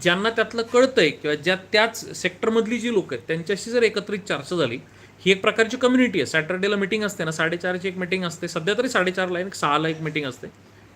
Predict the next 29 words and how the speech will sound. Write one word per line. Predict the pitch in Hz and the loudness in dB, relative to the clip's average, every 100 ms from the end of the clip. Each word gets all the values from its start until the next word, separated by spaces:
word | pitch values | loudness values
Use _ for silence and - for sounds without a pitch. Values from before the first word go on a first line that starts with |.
| - - | -20 -14
वीस, | 143 185 185 | -2 -2 0
तीस, | 202 202 190 | -4 -4 2
चाळीस, | 180 185 | 2 2
पन्नास | - 185 185 185 | -2 0 0 -2
लोक | 190 190 | -4 -4
सध्या | 185 160 170 | -6 0 0
आहेत | 147 147 | 0 -4
पूर्ण | - 151 | -6 -6
महाराष्ट्रातून, | 151 139 147 - 151 143 | 0 0 0 -6 -6 -2
भारतातून. | 120 127 123 180 - - - - | -2 -4 -8 -12 -16 -20 -20 -8
अजून | 135 165 180 | -4 -2 0
ते | 180 | 2
वाढत | 160 180 170 | 4 4 2
जातील | 160 156 143 | 0 2 -2
आता | 139 | 0
ऑटोमॅटिकली, | 135 139 135 131 135 156 - - - - | -2 -2 -6 -6 -8 -10 -16 -20 -20 -4
कारण | 147 143 160 - | 0 2 0 -8
हळूहळू, | - 160 185 190 190 | -2 4 6 8 8
हळू | 185 | 8
लोकांना | 190 185 190 190 | 6 2 0 2
कळायला | 185 185 | 2 2
लागले | 165 156 | 2 -2
की | 170 | -2
वर्षभर | 180 208 220 247 254 | 2 2 4 4 4
सर | 262 | 2
हँडहोल्डिंग | 220 170 175 180 185 | 0 2 0 0 -2
सपोर्ट | 185 - - | -4 -6 -8
करतात | 131 113 117 | -6 -6 -8
बीसीपीत. | 123 120 113 | -10 -10 -12